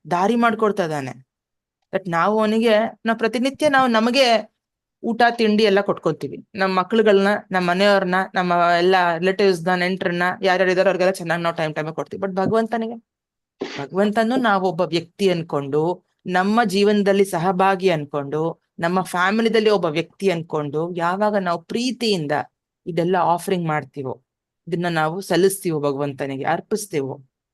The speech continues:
ಅದನ್ನ ಭಗವಂತ "ನಾನ್ ಸ್ವೀಕರಿಸ್ತೀನಿ" ಅಂತ ಹೇಳ್ತಾ ಇದ್ದಾರೆ ಕ್ಲಿಯರ್ ಆಗಿ ಅಲ್ವಾ? ಅಂದ್ರೆ ಏನರ್ಥ?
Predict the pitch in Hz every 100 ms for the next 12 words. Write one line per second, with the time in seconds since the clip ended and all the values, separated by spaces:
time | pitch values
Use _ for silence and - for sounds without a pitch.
0 | _ _ _ - - _ - 202 262 269
1 | 220 208 254 277 262 233 262 285 285 262
2 | - 240 220 220 220 185 151 147 131 123
3 | - 165 156 120 - _ _ _ _ _
4 | _ _ _ _ _ _ - 170 147 135
5 | _ _ - 170 180 202 214